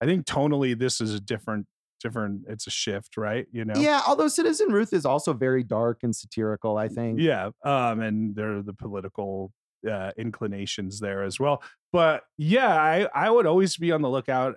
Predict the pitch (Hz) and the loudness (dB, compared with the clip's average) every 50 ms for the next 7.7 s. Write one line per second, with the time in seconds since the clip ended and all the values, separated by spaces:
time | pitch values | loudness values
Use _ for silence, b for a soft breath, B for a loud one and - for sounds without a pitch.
0 | - 120 120 120 113 113 117 113 113 117 110 127 135 147 131 120 117 120 117 117 | -4 -4 -2 -2 -2 -2 -2 -2 -4 -4 -6 -6 -4 -4 -2 -2 -2 -2 -2 -2
1 | 113 107 110 110 107 104 110 120 113 113 104 113 123 117 120 117 120 120 117 120 | -4 -4 -6 -8 -10 -8 -6 -4 -4 -4 -4 -4 -4 -2 -2 -2 -2 -2 -2 -2
2 | 123 123 123 120 110 104 98 101 110 107 95 - 113 110 107 107 104 - - 131 | 0 0 0 0 -2 -2 -4 -4 -6 -6 -6 -6 -6 -6 -6 -6 -8 -4 -4 -2
3 | 131 131 131 131 127 127 120 110 98 98 - b b b b b b _ _ - | 0 0 0 0 0 0 0 -2 -4 -6 -8 b b b b b b _ _ -4
4 | 117 117 117 113 104 104 98 - _ _ _ _ - 131 139 139 175 175 - - | -2 0 0 0 0 -2 -4 -6 _ _ _ _ -6 -4 -2 0 0 0 0 -4
5 | - _ _ _ _ _ 135 151 190 208 180 135 117 127 143 156 156 151 131 - | -8 _ _ _ _ _ -2 0 2 2 2 2 0 0 0 0 -2 -2 -4 -6
6 | - 139 143 170 202 - - 165 127 120 - 120 107 - - 117 - - - 110 | -6 -2 -2 -2 -2 -2 -4 -4 -4 -2 -4 -4 -4 -4 -6 -8 -8 -6 -6 -4
7 | 110 - - - 120 113 120 123 117 123 123 113 107 | -4 -4 -4 -4 -4 -2 -2 -2 -2 -2 -2 -2 -4